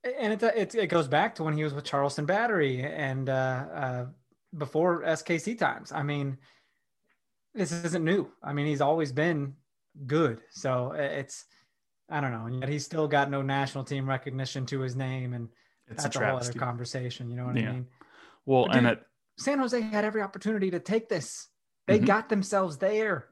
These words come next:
Speaker 2: Mm-hmm.
Speaker 1: And then what'd they do? Just telegraph where they were kicking with their hips or with their eyes? They just showed Tim, like, "Hey, I'm gonna kick it right there."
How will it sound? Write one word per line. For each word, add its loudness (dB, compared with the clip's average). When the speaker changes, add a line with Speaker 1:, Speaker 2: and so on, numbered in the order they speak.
Speaker 2:
Mm-hmm. 4
Speaker 1:
And -2
then 2
what'd 4
they 4
do? 4
Just -4
telegraph 2
where 2
they 2
were 2
kicking -2
with -2
their 2
hips 0
or 2
with 0
their 4
eyes? 2
They 4
just -8
showed 2
Tim, 4
like, 4
"Hey, 6
I'm 4
gonna -2
kick 0
it 0
right 4
there." 6